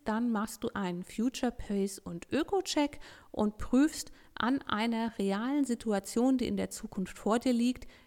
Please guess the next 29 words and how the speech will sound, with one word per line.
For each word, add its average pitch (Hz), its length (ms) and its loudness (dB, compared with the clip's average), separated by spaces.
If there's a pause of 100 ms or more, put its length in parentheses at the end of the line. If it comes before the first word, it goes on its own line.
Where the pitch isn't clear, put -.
(100)
wie 214 220 4
du 269 160 4
dieses 208 340 -2
neue 202 280 2
Verhalten 185 520 -2
anwendest 254 760 4 (320)
und 208 240 0 (360)
klärst 240 420 2
auch 226 120 -4
mal, 214 260 2
passt - 400 -4
das 220 180 -2
für - 220 -4
all 185 160 -2
deine 190 260 0
inneren 196 480 0
Anteile. 170 540 -10 (500)
Wenn 185 180 2
das 175 300 -6 (120)
auch 285 280 -2
wieder 269 220 4
stimmig 208 420 0
ist, - 320 -4 (460)
dann 240 220 2
integrierst 240 720 0
du 226 60 0
dieses 190 380 -4
neue 190 320 2
Verhalten 196 680 -4